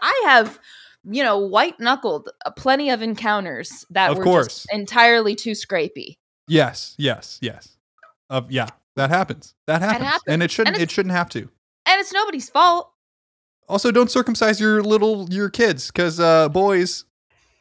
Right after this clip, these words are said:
Speaker 2: that's, uh, you're taking away their contribution to the self-lubrication that's supposed to be happening during sex. It
Speaker 1: Oh,
Speaker 2: does.
Speaker 1: I didn't
Speaker 2: Yeah.
Speaker 1: know that.
Speaker 2: Boys can contribute. Yeah, if you,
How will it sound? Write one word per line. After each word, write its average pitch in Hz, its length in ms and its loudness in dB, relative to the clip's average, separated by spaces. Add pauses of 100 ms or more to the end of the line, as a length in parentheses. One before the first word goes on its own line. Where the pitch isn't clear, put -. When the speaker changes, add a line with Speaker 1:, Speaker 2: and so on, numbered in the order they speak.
(600)
Speaker 2:
that's, 180 360 -4
uh, 185 80 4
you're 175 160 0
taking 190 240 0
away 180 220 2
their 175 160 0
contribution 156 580 -6
to 160 160 -2
the 147 220 -4
self-lubrication 143 960 -4
that's 117 160 -6
supposed 123 240 -2
to - 60 -14
be 123 60 -8
happening 120 340 -6
during 113 260 -8
sex. - 640 -16 (200)
It - 80 -6
Speaker 1:
Oh, 302 160 0
Speaker 2:
does. - 40 2
Speaker 1:
I 240 160 2
didn't 453 260 -4
Speaker 2:
Yeah. 107 180 -4
Speaker 1:
know 202 280 -4
that. 113 460 -6
Speaker 2:
Boys 156 260 2
can 185 140 -6
contribute. 151 600 -2
Yeah, 180 240 4
if - 120 0
you, 165 100 -10